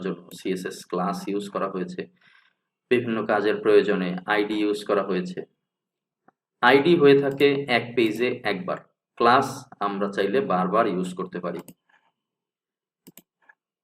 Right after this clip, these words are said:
ওয়ার্কস নামে আইডি করা হয়েছে। এই প্রত্যেকটি সেকশন আলাদা আলাদা ভাগ করে করা হয়েছে এবং প্রত্যেক সেকশনে কিন্তু অনেক অনেক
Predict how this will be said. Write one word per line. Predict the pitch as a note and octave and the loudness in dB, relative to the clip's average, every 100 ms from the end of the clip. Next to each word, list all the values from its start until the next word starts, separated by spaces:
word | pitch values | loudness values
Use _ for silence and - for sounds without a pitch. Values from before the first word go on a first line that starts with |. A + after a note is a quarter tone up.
| _ _ _ _ _ _ _ _ _ _ _ _ _ _ _ _ _ _ _ A#2 | _ _ _ _ _ _ _ _ _ _ _ _ _ _ _ _ _ _ _ -2
ওয়ার্কস | A2 A2 - A#2+ | 2 2 0 -6
নামে | G#2+ G2+ F#2+ F#2 G#2 | -4 -4 -6 -6 -4
আইডি | G2+ F#2+ F#2 | -2 -2 -2
করা | F#2 F2+ | -2 -2
হয়েছে। | F#2 F2+ - F#2 - _ _ _ _ _ _ _ _ _ _ _ _ _ _ _ _ _ _ _ - | -4 -6 -8 -12 -14 _ _ _ _ _ _ _ _ _ _ _ _ _ _ _ _ _ _ _ -16
এই | - - | -16 -4
প্রত্যেকটি | D3+ C#3+ E3 E3 D3+ C#3 - | -4 -2 -6 -4 -4 -4 -2
সেকশন | A2 - A2 F#2+ - G#2+ | -2 -4 -10 -10 -4 -2
আলাদা | G#2 G#2+ | 0 0
আলাদা | G2+ G2 G2 | 0 -2 -2
ভাগ | F#2 - | -6 -4
করে | G#2 G2 | -4 -2
করা | F2+ F2+ | -2 -2
হয়েছে | F#2 - B2 | -6 -6 -8
এবং | G2+ - | -8 -6
প্রত্যেক | G#2+ - G#2 G2+ | -6 -4 -4 -6
সেকশনে | F#2+ G#2 G2 | -8 -10 -8
কিন্তু | F#2+ F2+ - - | -10 -6 -6 -2
অনেক | A#2 A2+ A2 | -2 -2 -4
অনেক | G#2 | -4